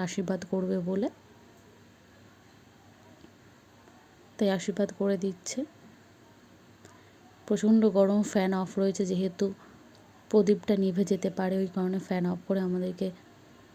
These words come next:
ভিডিওটা করতে হচ্ছে এবং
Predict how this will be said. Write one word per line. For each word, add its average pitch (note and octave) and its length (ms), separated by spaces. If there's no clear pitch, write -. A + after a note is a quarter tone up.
ভিডিওটা G3 400
করতে F#3+ 280
হচ্ছে F#3+ 300
এবং F#3+ 140